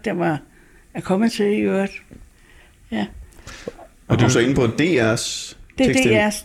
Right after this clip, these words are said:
Speaker 1: tekst-tv. Øh, tidligere, der havde T V to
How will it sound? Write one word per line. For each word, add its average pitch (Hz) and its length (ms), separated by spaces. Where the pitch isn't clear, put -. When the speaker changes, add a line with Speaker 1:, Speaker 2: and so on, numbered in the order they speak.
Speaker 1:
tekst-tv. 208 560
Øh, 220 240
tidligere, 277 560
der 254 140
havde 196 760
T - 140
V 190 200
to 262 360